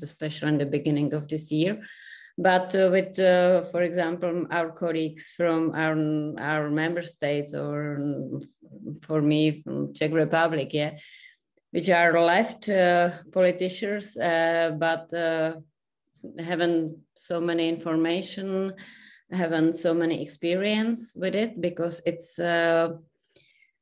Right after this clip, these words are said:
maybe not in your country. I don't know how is the situation, especially, but, uh, if I could speak about the Eastern Europe country,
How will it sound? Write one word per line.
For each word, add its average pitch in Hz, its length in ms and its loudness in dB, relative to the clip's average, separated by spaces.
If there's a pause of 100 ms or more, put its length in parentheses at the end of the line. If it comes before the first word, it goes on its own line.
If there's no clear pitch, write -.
(480)
maybe 190 340 4
not 196 280 0
in 202 140 2
your 180 280 4
country. 208 640 -2
I 214 100 0
don't 190 200 -4
know 180 180 -2
how 185 240 -2
is 180 140 0
the 185 80 -8
situation, 185 1040 -2
especially, 190 680 -2
but, 185 400 -2
uh, 170 440 2
if 180 180 -6
I 175 140 -2
could 175 220 -10
speak 165 440 -2
about 165 480 2
the 170 320 2
Eastern 170 400 0
Europe 175 460 2
country, 175 840 -2